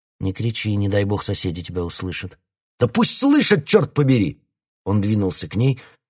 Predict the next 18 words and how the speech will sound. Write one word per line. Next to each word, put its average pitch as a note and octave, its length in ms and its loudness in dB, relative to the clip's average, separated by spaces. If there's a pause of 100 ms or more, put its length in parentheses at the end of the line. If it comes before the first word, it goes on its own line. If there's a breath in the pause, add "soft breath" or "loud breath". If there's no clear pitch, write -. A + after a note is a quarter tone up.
(120)
но G2 180 0
она G2 200 2
скрылась F2+ 520 -4
в D2+ 180 -8
ванной, G#2+ 340 -2
хлопнув F2 520 -6
дверью F#2 420 -6
перед D#2+ 240 -8
самым D#2+ 360 -4
его D2 220 -8
носом. C2 500 -10 (1600)
Она G#2 200 0
вернулась A#2 480 2
в - 100 -12
комнату, C3 540 0 (540)
холодной G#2+ 760 0
и - 60 -8
благоухающей. F2+ 1080 -4